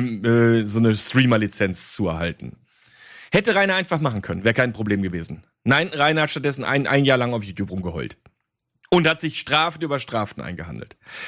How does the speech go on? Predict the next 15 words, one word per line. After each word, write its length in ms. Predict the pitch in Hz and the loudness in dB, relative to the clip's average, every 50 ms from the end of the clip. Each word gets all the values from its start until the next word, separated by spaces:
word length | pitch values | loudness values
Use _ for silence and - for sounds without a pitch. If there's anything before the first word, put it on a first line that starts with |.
| - 160 156 - - | -12 -12 -12 -12 -2
Dann 280 | - 156 160 180 185 170 | 2 2 2 2 2 -2
die 140 | 180 - | -4 -2
M 160 | 131 160 160 - | -2 -2 -2 0
P 180 | - 160 - | 0 0 0
U. 180 | - 135 233 202 - - _ _ _ _ _ _ - | 2 2 0 0 -2 -6 _ _ _ _ _ _ 0
Rainer 260 | 113 135 151 165 165 | 0 2 2 2 0
hätte 180 | 160 156 165 147 | -2 -4 -6 -8
sich 120 | 143 139 | -10 -8
um 100 | 139 143 | -8 -8
die 140 | 143 139 - | -6 -4 -4
M 100 | - 139 | -4 -2
P 140 | 131 151 156 | 0 0 2
U 100 | 170 175 | 2 2
kümmern 300 | - - 147 117 90 85 | 2 2 2 2 2 0
müssen. 320 | 80 80 - - - _ | -4 -6 -8 -12 -12 _